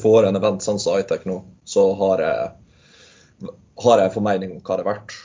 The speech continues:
og, og kan agere, eh,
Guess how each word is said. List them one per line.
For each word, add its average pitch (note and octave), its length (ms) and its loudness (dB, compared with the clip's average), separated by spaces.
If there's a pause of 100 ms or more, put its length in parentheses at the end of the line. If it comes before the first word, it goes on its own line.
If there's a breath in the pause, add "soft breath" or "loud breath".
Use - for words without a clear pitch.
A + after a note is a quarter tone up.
(140)
og, F#2 800 0 (340)
og G#2+ 160 -4
kan G2 220 0
agere, F#2+ 420 -2 (560)
eh, E2 840 -10